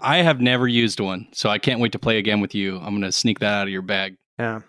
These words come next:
Speaker 2: I do like what you did there, though, Treb. You went for, like, last year's model,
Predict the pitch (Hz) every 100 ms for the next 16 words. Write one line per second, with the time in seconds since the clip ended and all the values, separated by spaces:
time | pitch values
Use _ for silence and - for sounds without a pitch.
0 | _ _ _ _ 135 151 170 165 139 143
1 | 139 131 123 - 131 117 113 139 127 139
2 | - 135 123 123 123 117 123 127 123 135
3 | 120 117 110 113 113